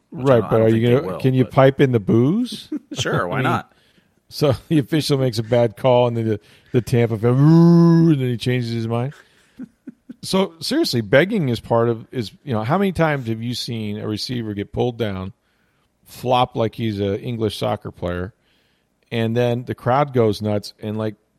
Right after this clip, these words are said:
Speaker 2: ten minutes later, the, the back judge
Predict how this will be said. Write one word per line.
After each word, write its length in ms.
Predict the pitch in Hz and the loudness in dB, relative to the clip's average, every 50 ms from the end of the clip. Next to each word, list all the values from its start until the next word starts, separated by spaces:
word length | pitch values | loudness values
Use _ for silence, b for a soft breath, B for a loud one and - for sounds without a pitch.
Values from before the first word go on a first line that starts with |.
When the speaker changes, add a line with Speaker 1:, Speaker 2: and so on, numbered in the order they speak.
| _ - | _ -14
Speaker 2:
ten 320 | - - 135 135 139 135 | -8 -6 -4 -4 -4 -4
minutes 360 | 127 127 123 123 117 - - | -4 -4 -4 -4 -4 -6 -4
later, 480 | 117 120 127 127 117 107 101 98 95 - _ _ _ _ _ _ _ _ _ _ _ _ _ - | -4 -2 -2 -2 -2 -2 -2 -4 -4 -8 _ _ _ _ _ _ _ _ _ _ _ _ _ -18
the, 420 | 156 120 120 107 104 104 - - - _ _ _ _ _ _ _ - | -14 -8 -4 -2 -2 -2 -4 -6 -14 _ _ _ _ _ _ _ -10
the 80 | 101 | -8
back 360 | 92 - 117 113 120 117 - - | -4 -2 0 0 0 -2 -4 -4
judge 360 | - 113 107 107 104 - | -2 -2 -2 -2 -4 -6